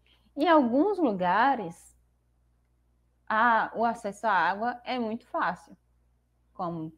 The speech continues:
na zona urbana, a gente tem água encanada facilmente, né? Só abrir a torneira e já foi.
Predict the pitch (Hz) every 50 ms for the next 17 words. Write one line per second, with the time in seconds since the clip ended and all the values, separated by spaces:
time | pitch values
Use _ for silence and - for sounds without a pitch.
0 | _ _ 160 196 202 214 185 208 202 214 240 262 247 202 190 208 208 208 226 233
1 | 254 302 320 311 - _ _ _ _ _ 208 202 196 208 208 208 - 220 - _
2 | - 202 202 196 196 202 220 302 - - _ _ _ _ _ - 214 202 190 190
3 | 185 190 196 190 - 269 330 359 339 285 233 214 202 202 202 196 196 196 202 208
4 | 208 - _ _ _ _ _ _ _ _ _ _ _ _ _ _ _ _ _ _
5 | _ _ _ _ _ _ _ _ - - - 175 180 180 - 226 247 262 240 220
6 | 208 202 214 214 - - 226 254 330 - - 247 233 220 208 226 233 240 233 254
7 | 247 233 226 214 208 208 220 262 294 339 392 - 240 247 269 302 302 - - 190
8 | - 170 175